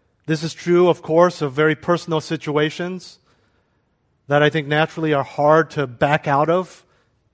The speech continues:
If you have a one-on-one meeting, things like that. But I think this also applies to church-wide situations.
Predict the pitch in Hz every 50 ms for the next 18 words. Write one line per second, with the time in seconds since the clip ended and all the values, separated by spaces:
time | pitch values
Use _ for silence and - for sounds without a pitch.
0 | _ _ _ _ _ _ _ _ _ _ _ _ _ _ 107 - - 131 123 131
1 | 151 147 135 131 127 143 151 156 156 151 147 147 147 147 143 143 143 143 147 147
2 | 160 160 156 - - 156 147 151 127 139 135 131 - 139 135 147 175 - _ -
3 | _ _ _ _ _ _ _ _ _ _ _ _ _ _ _ _ _ _ _ _
4 | _ _ _ _ _ _ _ _ _ - - 151 160 165 160 - 190 185 - 185
5 | 165 - 180 170 170 165 - - 170 165 160 - - 165 147 147 151 151 151 -
6 | 160 151 - - - 185 175 - - - 143 139 127 120 117 117 113 110 - -
7 | 139 120 - 131 120 117 110 101 - - 98 95 92 _ - - -